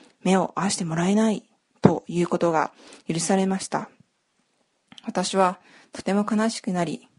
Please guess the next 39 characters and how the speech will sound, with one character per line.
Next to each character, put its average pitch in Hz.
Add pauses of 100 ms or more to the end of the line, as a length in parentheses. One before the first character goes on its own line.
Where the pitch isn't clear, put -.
(140)
心 175
は 156
落 156
ち -
込 190
み 208
ま 226
し -
た 185
が、 - (680)
ゴ 214
ス -
ペ 240
ル 214
を 175
歌 165
っ 165
て -
い -
る -
と - (180)
元 202
気 220
が -
出 -
ま -
し -
た。 - (1080)
そ -
し 196
て 196
再 202
び 202
日 185
曜 233
日 202
に 165
な 165
り、 -